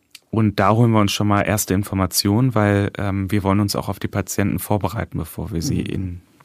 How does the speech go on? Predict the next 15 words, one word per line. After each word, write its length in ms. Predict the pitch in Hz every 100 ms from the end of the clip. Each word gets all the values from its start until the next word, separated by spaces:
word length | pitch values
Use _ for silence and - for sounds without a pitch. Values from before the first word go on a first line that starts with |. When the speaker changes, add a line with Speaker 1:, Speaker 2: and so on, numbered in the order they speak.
| _
Speaker 1:
dann, 360 | - 92 90 87
äh, 140 | 62 -
im 220 | - 98
Ambulanzgespräch 840 | - 98 92 92 - - - 76 82
sehen. 300 | - 76 71
Und 200 | 90 147
Speaker 2:
Mhm. 40 |
Speaker 1:
da 100 | 90
hilft 300 | 90 107 -
so 100 | -
ein 80 | 92
Fragebogen 600 | - 90 98 90 92 98
natürlich 440 | 92 - 95 90
sehr 220 | - 92 90
weiter. 380 | 87 85 95